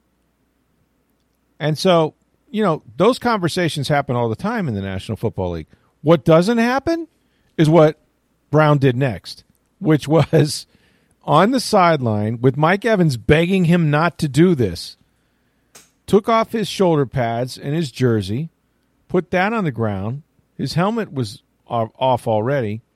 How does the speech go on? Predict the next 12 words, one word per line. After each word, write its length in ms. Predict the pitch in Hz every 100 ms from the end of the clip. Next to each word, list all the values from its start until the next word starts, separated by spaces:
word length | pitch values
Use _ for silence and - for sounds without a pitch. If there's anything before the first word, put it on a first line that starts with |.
| _ _ _ _ _ _
marched 640 | - 139 180 277 - - - _ _
to 120 | - 208
the 180 | 190 185
end 220 | 226 226
zone, 460 | 139 107 101 127 - _ _ _ _ _ _ _
where 160 | - 190
he 80 | 220
then 260 | 220 208
ripped 280 | 165 254 -
off 400 | 233 214 214 _ _ _ _
his 220 | - 175
undershirt 760 | 175 220 202 131 - 113 107